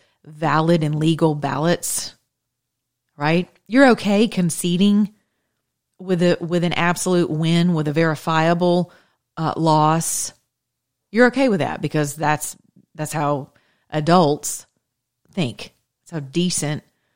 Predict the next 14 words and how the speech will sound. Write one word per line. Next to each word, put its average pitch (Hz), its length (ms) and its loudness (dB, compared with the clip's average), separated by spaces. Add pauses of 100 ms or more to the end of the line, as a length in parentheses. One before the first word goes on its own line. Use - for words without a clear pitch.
(180)
law-abiding 147 560 -2
people 139 260 -6
think. 131 380 -8
That's 156 180 -2
how 190 120 -2
most 160 360 -2
patriots 160 800 -4
and 151 220 -8
liberty-loving 151 680 -2
people 139 200 -12
think. - 300 -16 (920)
Um, 151 500 0 (160)
we 170 120 -8
concede 165 680 0